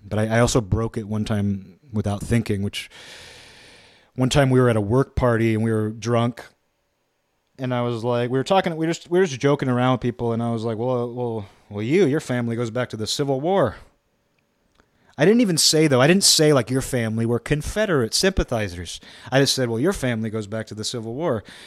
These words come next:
And she suddenly got really uncomfortable. And that, that's wrong of me.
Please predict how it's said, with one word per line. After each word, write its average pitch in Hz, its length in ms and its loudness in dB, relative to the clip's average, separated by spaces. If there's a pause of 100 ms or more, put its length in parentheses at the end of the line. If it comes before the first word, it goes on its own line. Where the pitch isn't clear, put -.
And 120 140 -2
she 147 120 0
suddenly 147 360 2
got 117 180 2
really 123 300 4
uncomfortable. 110 760 -2 (1400)
And 175 100 2
that, 185 120 4
that's 180 160 2
wrong 117 320 2
of 92 100 -4
me. 98 240 -4